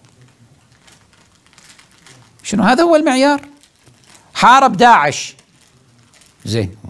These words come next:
دونالد ترامب و-، واللي قبله أوباما هم حارب داعش، يعني شنو يعني؟ هم قصفوا داعش، منو اللي قتل أبو بكر البغدادي؟ هو ترامب وأمريكا والأمريكان. يعني هو هذا المعيار.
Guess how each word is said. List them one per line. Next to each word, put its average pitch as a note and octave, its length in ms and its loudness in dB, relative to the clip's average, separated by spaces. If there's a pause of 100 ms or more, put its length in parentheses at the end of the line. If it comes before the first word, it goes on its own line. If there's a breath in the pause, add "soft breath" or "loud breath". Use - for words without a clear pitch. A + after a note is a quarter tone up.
(280)
دونالد B2+ 580 -2
ترامب D#3+ 280 0
و-، C#3+ 240 -2
واللي C#3 260 0
قبله C#3 500 0 (580 soft breath)
أوباما E3+ 440 2
هم G3 60 -6
حارب C#3+ 320 -2
داعش، F#2 460 -10
يعني E2+ 140 -14
شنو E3+ 200 -2
يعني؟ A#2+ 340 -4 (100)
هم D#3+ 120 0
قصفوا E3+ 340 -2
داعش، C3+ 340 0 (200 loud breath)
منو G#3 180 2
اللي A#3 120 4
قتل G#3+ 320 0
أبو D#3+ 160 0
بكر C#3+ 220 -4
البغدادي؟ G2+ 540 -6 (1080)
هو D#3+ 100 4
ترامب G3+ 340 0
وأمريكا G3 500 -2
والأمريكان. D3+ 520 -4 (880)
يعني F#2 180 -6
هو B3+ 180 2
هذا D#4 300 2
المعيار. E4 520 0